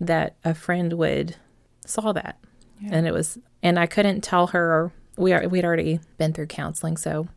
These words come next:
Speaker 1: I didn't need to tell her what was going on, um, but just some very general things. And, but she just gave me some really good godly wisdom, even though she didn't have any of the details.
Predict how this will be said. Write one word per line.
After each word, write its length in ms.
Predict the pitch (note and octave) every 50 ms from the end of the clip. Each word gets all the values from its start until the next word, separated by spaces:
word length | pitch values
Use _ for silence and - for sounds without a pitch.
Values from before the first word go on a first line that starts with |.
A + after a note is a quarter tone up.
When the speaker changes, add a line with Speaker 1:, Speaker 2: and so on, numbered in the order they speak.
| - _ -
Speaker 1:
I 80 | G3
didn't 180 | E3+ E3+ - E3+
need 140 | E3+ E3 D#3+
to 60 | D#3
tell 280 | D#3 - - D#3 D#3 E3
her 240 | - E3+ D#3+ D#3+
what 200 | D#3+ E3+ E3 -
was 160 | - - D#3 -
going 340 | - D#3 D3+ D3+ D#3 D#3+
on, 380 | E3+ E3 D3+ D3 D3 D3+ E3 - - - - - _ -
um, 300 | - D#3 D#3 D3+ D3+ D#3+
but 140 | D#3+ D#3
just 240 | D#3 - D#3 - -
some 160 | - - D#3+
very 480 | D#3+ - D#3 D3 D3 - - D3+ E3 D#3 - _ - E3+
general 640 | D#3+ E3 D#3 D#3 D3 D3 C3 C3+ D3+ E3 - - - _ _ _ _ - _ _ _ _ _ _ -
things. 400 | E3 D#3 D3 D3 D3 D3+ D#3+ -
And, 320 | - C#3+ D3 D3 D#3 D#3 - _
but 260 | - F#3+ F3 A#3+ C4+
she 200 | - - G#3+ G3+
just 240 | F#3 F#3 F3 - -
gave 160 | - F3+ F#3
me 100 | F#3 F#3+
some 240 | G3 - - F#3+ F3+
really 240 | F3+ F#3 F#3+ F#3+ F#3
good 320 | F#3+ - F#3+ F#3+ F#3 F3+ F#3+ - - _ -
godly 340 | - F3+ F3+ F3 F3 - F#3+
wisdom, 460 | F#3 F#3 F3+ F3+ - - - D#3 D#3+
even 240 | D#3 E3+ F3 F3 F3+
though 120 | F3+ E3+
she 240 | F3 - - - F#3
didn't 200 | F3+ F3+ F3 G3
have 220 | F3 F3+ E3 E3 -
any 180 | - F3 F#3 F#3
of 80 | F3 E3+
the 60 | E3
details. 680 | D#3+ D#3+ D#3+ - - - - - F3+ F#3+ - - -